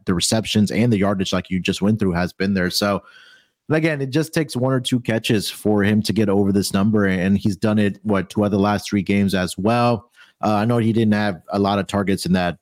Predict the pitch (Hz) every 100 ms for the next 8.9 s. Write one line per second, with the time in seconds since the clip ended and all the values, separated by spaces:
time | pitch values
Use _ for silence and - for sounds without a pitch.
0 | - 85 82 - 107 95 85 90 90 90
1 | 95 - 87 82 90 82 87 87 90 85
2 | 85 92 90 98 92 90 92 90 90 82
3 | 95 85 90 85 85 80 80 101 101 90
4 | 90 - - _ - 156 170 240 220 -
5 | 190 170 131 160 160 131 127 117 117 120
6 | 147 135 135 156 170 175 127 127 131 104
7 | 95 113 113 - 101 85 - 87 90 147
8 | 127 127 123 131 139 135 135 143